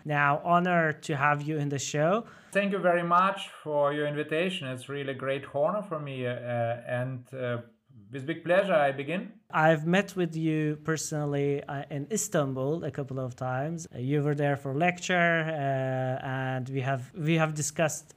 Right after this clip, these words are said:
Speaker 1: a lo-, about your work and your architecture. And in that time, I remember I told you, uh,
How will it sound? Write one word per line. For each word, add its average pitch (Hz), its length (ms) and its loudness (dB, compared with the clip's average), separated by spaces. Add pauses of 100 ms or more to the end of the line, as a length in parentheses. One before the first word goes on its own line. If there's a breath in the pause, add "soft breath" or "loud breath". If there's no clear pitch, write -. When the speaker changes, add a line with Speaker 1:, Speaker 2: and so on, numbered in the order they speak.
Speaker 1:
a 170 60 -2
lo-, 151 120 0 (120)
about 143 420 -2
your 139 140 -4
work 170 640 0
and 135 320 -2
your 143 160 0
architecture. 196 520 0
And 180 220 8
in 202 120 2
that 214 280 4
time, 190 420 2
I 170 120 6
remember 170 560 2 (240 loud breath)
I 151 80 -2
told 170 340 2
you, 170 120 4
uh, 170 380 2